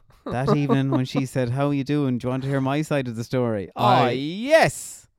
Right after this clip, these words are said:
Speaker 2: nearly had a heart. Genuinely, I had no idea that was coming. I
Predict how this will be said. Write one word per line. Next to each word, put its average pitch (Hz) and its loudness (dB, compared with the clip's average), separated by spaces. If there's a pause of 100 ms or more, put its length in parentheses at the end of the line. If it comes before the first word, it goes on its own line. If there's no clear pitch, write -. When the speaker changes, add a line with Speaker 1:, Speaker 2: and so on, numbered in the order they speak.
Speaker 2:
nearly 123 0
had 107 -4
a 90 -10
heart. 95 -10 (100)
Genuinely, 151 2 (240)
I 107 -4
had 113 -4
no 117 0
idea 113 -2
that 98 -6
was 92 -12
coming. 92 -10
I 95 -6